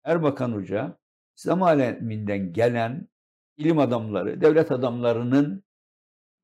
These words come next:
katıldığı toplantılarda mutlaka bunları davet eder bu arkadaşları, bir briefing verdirirdi. Bak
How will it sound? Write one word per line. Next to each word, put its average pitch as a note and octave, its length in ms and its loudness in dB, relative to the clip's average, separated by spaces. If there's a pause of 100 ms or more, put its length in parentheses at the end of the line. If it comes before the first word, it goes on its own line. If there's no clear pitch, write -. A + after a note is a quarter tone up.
(180)
katıldığı D#3 500 4
toplantılarda C3+ 920 2
mutlaka B2 1000 2
bunları C#3+ 420 4
davet C3 320 6
eder F3 300 2
bu F3+ 100 6
arkadaşları, F3 840 2 (400)
bir C3+ 140 6
briefing C#3 560 4
verdirirdi. A#2 760 2
Bak C3 300 0